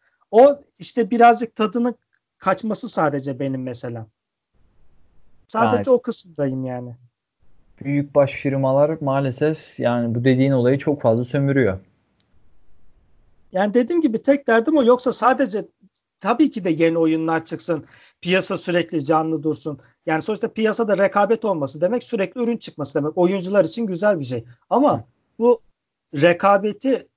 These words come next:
Speaker 1: çok fazla abartıp oyunu sırf seri üretim malı haline getiriyor olmak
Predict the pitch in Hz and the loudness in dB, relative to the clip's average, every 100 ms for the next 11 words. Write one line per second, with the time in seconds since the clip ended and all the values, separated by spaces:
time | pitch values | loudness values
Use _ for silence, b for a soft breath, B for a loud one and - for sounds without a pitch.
0 | _ - 220 - 233 214 175 - 170 175 | _ -4 -4 2 2 2 -2 -2 0 2
1 | 175 170 180 - _ _ _ 165 165 202 | 2 0 -10 -14 _ _ _ 0 0 -2
2 | 214 226 208 - 185 185 226 202 185 185 | -6 -6 -6 -6 -4 -4 -4 -2 -4 -4
3 | 180 165 180 185 180 180 185 160 170 165 | -4 0 2 4 4 2 -2 -4 -4 -4
4 | 185 202 202 151 127 120 _ | -6 2 2 2 -2 -10 _